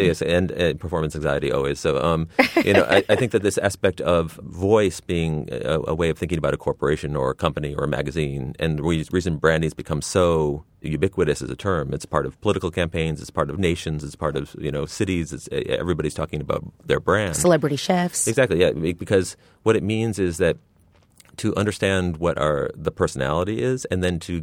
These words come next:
Speaker 1: figure out the way that personality should speak. And realizing that it shouldn't always speak the same way. It shouldn't always speak like a corporation. Sometimes it should be, speak in a casual way. Sometimes it should speak in a emphatic way. Sometimes it should do different things. And that, that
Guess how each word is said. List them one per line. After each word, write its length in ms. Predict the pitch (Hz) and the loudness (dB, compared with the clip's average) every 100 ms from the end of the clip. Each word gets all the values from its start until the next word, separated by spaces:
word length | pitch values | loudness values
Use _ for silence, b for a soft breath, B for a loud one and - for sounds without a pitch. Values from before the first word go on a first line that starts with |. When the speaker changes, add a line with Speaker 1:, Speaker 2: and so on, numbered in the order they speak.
| 80 | -8
Speaker 1:
figure 360 | - 101 95 90 | -6 -2 2 2
out 260 | 85 85 85 | 2 -2 -2
the 60 | |
way 200 | 82 80 | 0 2
that 200 | 76 73 | 0 -2
personality 460 | - 80 78 76 - | -2 -4 -2 -2 -4
should 160 | 80 | -10
speak. 440 | - - 73 - _ b b b b - | -10 -6 -6 -8 _ b b b b -2
And 200 | 90 92 | 0 4
realizing 400 | 101 101 98 95 | 4 4 4 2
that 100 | 90 | 0
it 40 | 80 | 2
shouldn't 240 | 110 101 | -2 2
always 220 | 87 90 | 2 2
speak 220 | - 85 | -2 -6
the 80 | 78 | -4
same 240 | - 67 65 | -2 -2 -2
way. 320 | 52 71 - | -2 -4 -4
It 100 | 82 | -2
shouldn't 220 | 95 82 | -2 0
always 240 | 76 85 | 2 0
speak 260 | - 78 - | -2 -6 -2
like 300 | 65 67 - | 0 0 -4
a 60 | 78 | -4
corporation. 540 | - - 60 60 - | -2 0 -2 -4 -6
Sometimes 240 | 87 80 80 | -4 -4 -4
it 80 | - | -6
should 160 | 87 | -10
be, 80 | 82 90 - | -10 -10 -10
speak 300 | - 76 76 | -8 -6 -4
in 80 | 71 | -4
a 200 | 71 73 | -6 -2
casual 400 | 82 82 76 67 | 0 2 0 -4
way. 160 | 65 | -8
Sometimes 300 | 65 80 80 | -6 -2 -2
it 60 | 78 | -4
should 140 | - | -12
speak 260 | - 85 78 | -8 -6 -4
in 80 | 76 | -4
a 280 | 71 69 - - - - | -4 -6 -10 -18 -12 -6
emphatic 440 | 80 87 82 - | 0 2 2 0
way. 160 | 65 - | -4 -4
Sometimes 400 | 87 80 76 - | -6 -6 -6 -8
it 100 | - | -10
should 140 | 78 | -10
do 100 | 76 | -4
different 300 | 78 - - | -4 -4 0
things. 340 | 90 69 - b b b b b - | 0 0 -4 b b b b b -2
And 200 | 92 92 | 0 4
that, 140 | 87 - - | 2 0 -6
that 320 | 87 85 | 0 0